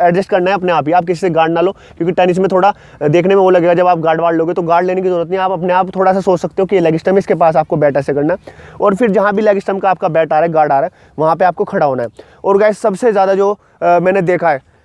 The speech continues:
टेनिस में, गाइस, पूरा ओपन चेस्ट खड़े होते हैं। आप ऐसे देख सकते हैं, ऐसे खड़े होते हैं, ये खड़े होते हैं ऐसे।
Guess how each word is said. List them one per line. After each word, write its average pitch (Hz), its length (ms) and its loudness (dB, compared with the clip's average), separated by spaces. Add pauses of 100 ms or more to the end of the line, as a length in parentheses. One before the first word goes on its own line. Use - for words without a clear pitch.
(120)
टेनिस 170 240 0
में, 147 200 -4 (160)
गाइस, 190 220 0
पूरा 226 340 -2
ओपन 202 220 0
चेस्ट 185 200 -6
खड़े 156 160 -4
होते 117 180 -8
हैं। 104 100 -14 (480)
आप 180 160 2 (180)
ऐसे 190 240 -2
देख 190 160 -2
सकते - 200 -8
हैं, 202 80 -6
ऐसे 180 240 0
खड़े 180 200 -2
होते 135 180 -2
हैं, 135 80 -4 (720)
ये 185 180 2
खड़े 185 200 0
होते 147 200 -2
हैं 147 60 -4
ऐसे। 135 260 -8